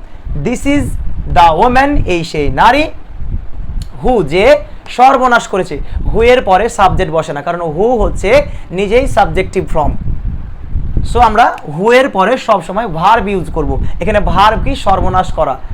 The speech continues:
তো সর্বনাশ করা already হয়ে গেছে, তাহলে আমরা ভার্বের দুই নাম্বার ফর্ম ইউজ করব। So ভার্বের দুই নাম্বার ফর্ম কি? রুইন, রুইন্ড, রুইন্ড, রুইন্ড,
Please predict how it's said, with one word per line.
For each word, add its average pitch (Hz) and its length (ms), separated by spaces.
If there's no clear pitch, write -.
তো 185 60
সর্বনাশ 214 520
করা 208 260
already 202 260
হয়ে 190 260
গেছে, 214 280
তাহলে 185 220
আমরা 190 160
ভার্বের 165 400
দুই 214 100
নাম্বার 220 240
ফর্ম 208 160
ইউজ 202 220
করব। 190 240
So 175 60
ভার্বের 180 300
দুই 190 100
নাম্বার 196 240
ফর্ম 196 200
কি? 220 120
রুইন, 233 540
রুইন্ড, 190 580
রুইন্ড, 165 680
রুইন্ড, 175 400